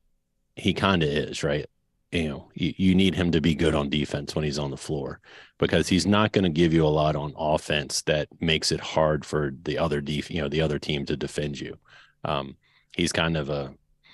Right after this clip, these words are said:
you know, he, he's a rebound guy. He's a lob guy. Um, and,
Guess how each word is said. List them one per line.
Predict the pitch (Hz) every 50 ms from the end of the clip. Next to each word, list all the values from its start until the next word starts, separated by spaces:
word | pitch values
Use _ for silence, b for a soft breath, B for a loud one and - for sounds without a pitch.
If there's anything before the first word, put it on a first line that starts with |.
| b b b b b _ -
you | - 82 73
know, | 71
he, | 82 80
he's | - 90 90 76 78
a | 78
rebound | 76 85 87 85 82 85 80 80 80 80
guy. | 76 80 80 78 80 80 78
He's | 80 80 76 -
a | 80
lob | 78 78 78 78 78 76 -
guy. | - 82 78 78 78 78 78 78 - b b b b b b b -
Um, | 82 78 76 73 69 - - _ _ _ _ _ _ _ _ _ _ _ _ _ _ _ _ _ _ -
and, | 101 92 85 80 78 73